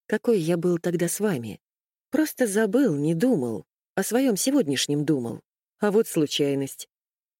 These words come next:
Встретил вас и с удовольствием вспоминаю. Зачем же отталкивать приятную случайность?»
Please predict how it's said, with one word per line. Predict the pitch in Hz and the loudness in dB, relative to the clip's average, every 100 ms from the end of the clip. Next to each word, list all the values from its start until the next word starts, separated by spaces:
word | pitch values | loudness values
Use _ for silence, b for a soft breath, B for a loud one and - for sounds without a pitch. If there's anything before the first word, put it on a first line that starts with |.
| _ - | _ -16
Встретил | - 202 277 185 147 | -2 0 2 0 0
вас | 139 127 - - | 0 -2 -8 -8
и | - | -4
с | 165 | 0
удовольствием | 190 180 262 294 - 226 | 2 2 0 -2 0 0
вспоминаю. | - 214 208 190 131 110 - _ _ _ _ _ - | 0 -2 0 0 -2 -6 -14 _ _ _ _ _ -6
Зачем | 180 294 - 226 | -2 0 0 0
же | 156 147 | 2 0
отталкивать | 139 185 202 - 143 - | 0 0 0 0 -2 -2
приятную | 160 156 143 - 156 | -2 0 0 0 -2
случайность?» | 160 202 - 165 120 113 - - | 0 -2 0 -2 -4 -8 -12 -18